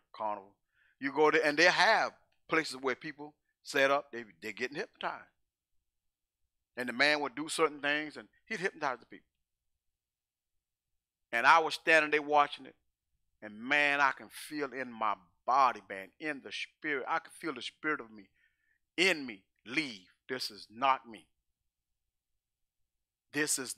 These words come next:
not me. These are demons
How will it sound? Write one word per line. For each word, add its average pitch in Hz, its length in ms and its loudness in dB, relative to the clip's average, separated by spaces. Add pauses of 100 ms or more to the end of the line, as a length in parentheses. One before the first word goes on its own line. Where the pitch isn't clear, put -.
not 131 340 4 (200)
me. 120 340 -10 (720)
These 139 300 -6
are 120 120 0 (220)
demons 165 800 -6